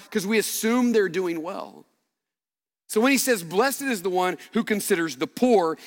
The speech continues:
it is anyone who feels overlooked and oppressed and marginalized, and that may be you this morning. And the good news that we're gonna see for you this morning is this, is that God sees you, and he feels, and he cares, and he's acting on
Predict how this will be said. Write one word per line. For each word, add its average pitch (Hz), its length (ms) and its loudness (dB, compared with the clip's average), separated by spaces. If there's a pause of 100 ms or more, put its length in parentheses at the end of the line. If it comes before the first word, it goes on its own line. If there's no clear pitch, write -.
it 196 140 4
is 208 160 -2
anyone 196 560 0
who 156 160 -6
feels 214 480 0
overlooked 180 560 0
and 175 100 -6
oppressed 214 460 -2
and 180 80 -8
marginalized, 185 800 0 (180)
and 190 200 -2
that 226 160 -2
may 220 120 -2
be 233 100 -4
you 262 260 0
this 165 280 -10
morning. 95 280 -20 (960)
And 180 120 -2
the 190 40 0
good 285 320 0
news 220 260 2
that 214 80 -2
we're 190 80 -2
gonna 190 140 0
see 202 240 -2
for 175 160 -4
you 208 260 0
this 269 240 -2
morning 156 260 -2
is 139 220 -8
this, 214 540 -2 (500)
is 160 80 -16
that 180 140 -2
God 226 300 2
sees 269 520 -2
you, 101 180 -14 (680)
and 147 100 -2
he 233 120 4
feels, 226 1000 -2 (840)
and 170 80 -4
he 214 100 2
cares, 214 680 0
and 202 80 -2
he's 175 180 -6
acting 226 500 -4
on 196 440 -4